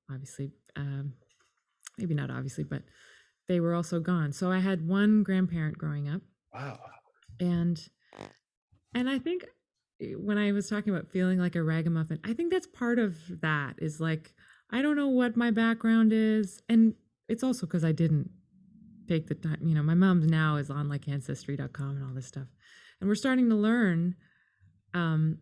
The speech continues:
Speaker 1: about our family, which, of course, like any family, goes back. <laughs>
Speaker 2: Yeah, they, they tend to.
Speaker 1: <laughs> They go back.
Speaker 2: Yeah.
Speaker 1: But to me, it was like, who knows? I don't know. We're just a bunch of mutts. I don't know. You know, I got different dads. So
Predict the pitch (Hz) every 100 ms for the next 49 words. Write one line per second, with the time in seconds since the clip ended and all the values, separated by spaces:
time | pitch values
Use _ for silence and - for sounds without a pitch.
0 | - 160 165 165 165 _ _ 175 165 -
1 | 202 208 180 160 160 - - _ - -
2 | 302 247 208 - 190 214 233 226 208 208
3 | 170 175 180 165 165 147 - - - 370
4 | - 294 - - - _ _ 156 143 -
5 | - - 143 147 147 165 147 147 - 160
6 | 180 - - - 254 254 294 349 330 226
7 | 202 226 - - - - 175 226 285 285
8 | 302 269 190 233 220 - 240 165 127 131
9 | 156 131 117 120 139 160 165 151 151 156
10 | 160 165 160 - 160 160 147 135 127 _
11 | - 175 165 156 156 165 156 147 156 147
12 | 147 - - - - - - - 190 185